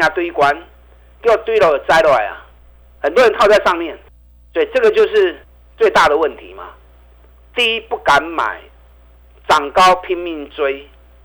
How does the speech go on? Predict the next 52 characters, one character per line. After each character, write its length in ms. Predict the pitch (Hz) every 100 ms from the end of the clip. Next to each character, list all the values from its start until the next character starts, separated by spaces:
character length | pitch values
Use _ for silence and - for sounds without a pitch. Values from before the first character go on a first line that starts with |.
| _ _
永 240 | 139 190 240
远 180 | 160
都 120 | 147 175
在 120 | 175
追 240 | - 156 147
高 200 | 143 139
杀 160 | 139 127
低。 280 | 123 117 110 _ _ _ _ _ _ _ _ -
啊， 120 | 180
怎 100 | 180
么 80 | 165
丢 160 | 214 196
弃 140 | 160
啊？ 360 | 143 143 143 - _ _ _
你 80 | -
应 100 | 160
该 120 | 196
是 180 | 208 196 -
低 220 | 202 196
买 200 | 170 120 98
高 260 | - 135 139
卖。 240 | 139 113 90 - - _ _ _ _ _ -
那 80 | 220
T 100 | 262
P 120 | 269
K 80 | 254
有 80 | 170
跟 140 | 208
大 100 | 208
家 80 | 202
讲 160 | 165 127
过 160 | 170
嘛， 220 | 120 95 - - _ _ _ _ -
四 80 |
十 220 | 269 185 208
一 40 |
块 180 | 220 214
顶 180 | 226 214
管 180 | 151 160
透 180 | 208 160
金 240 | 147 139
当， 240 | 131 135 139 - _ _ _ _ _ -
所 100 | 262
以 40 |
你 60 | 247
要 60 |
叫 140 | 247 240
他 80 |
马 180 | 202 214
上 220 | 196 175 170
给 80 |
我 100 | 196